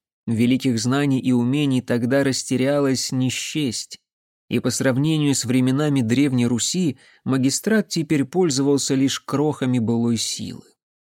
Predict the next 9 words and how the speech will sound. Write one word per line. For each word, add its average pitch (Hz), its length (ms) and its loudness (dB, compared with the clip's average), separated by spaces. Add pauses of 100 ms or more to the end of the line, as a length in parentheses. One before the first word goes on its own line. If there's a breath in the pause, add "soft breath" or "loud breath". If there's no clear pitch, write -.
(560)
Евгения 107 580 0
тяжело 113 400 -4
вздохнула. 110 840 -6 (720)
Зато 139 340 -2
сила 170 300 -2
их 156 180 0
голоса 147 560 -2
непомерно 160 640 -2
возросла — 147 800 -4